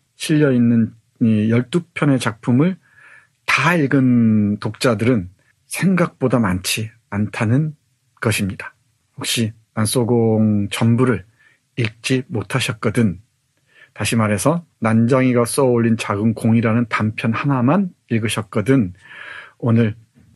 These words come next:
오늘 읽는 책을 계기로 해서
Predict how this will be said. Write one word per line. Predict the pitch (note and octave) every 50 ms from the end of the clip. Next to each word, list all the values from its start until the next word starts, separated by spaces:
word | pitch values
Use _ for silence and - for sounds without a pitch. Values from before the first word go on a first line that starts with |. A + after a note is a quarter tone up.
| _ -
오늘 | A#2 A2+ A2+ A2 A#2
읽는 | A2 G#2 G#2+ G#2+ G#2 -
책을 | - - G#2+ F#2+ - _ _ _ _ _ _ _ - A#2 A2 G#2+ - - _
계기로 | - A#2 G#2+ F#2+ A2 G#2 G#2+ G2+
해서 | F#2 F2+ - F#2+ F2+